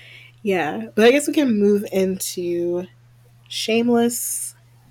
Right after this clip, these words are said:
plugs, which I have some really cool announcements. <laughs> Um,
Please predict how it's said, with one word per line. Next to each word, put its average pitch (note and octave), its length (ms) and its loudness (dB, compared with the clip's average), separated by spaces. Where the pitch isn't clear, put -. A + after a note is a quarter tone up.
plugs, - 920 -10
which G#3 180 0
I G3+ 100 0
have F3+ 480 -4
some F#3+ 320 -4
really F3+ 280 4
cool F3+ 560 2
announcements. F#3+ 1160 -4
<laughs> A3+ 40 0
Um, G3 840 6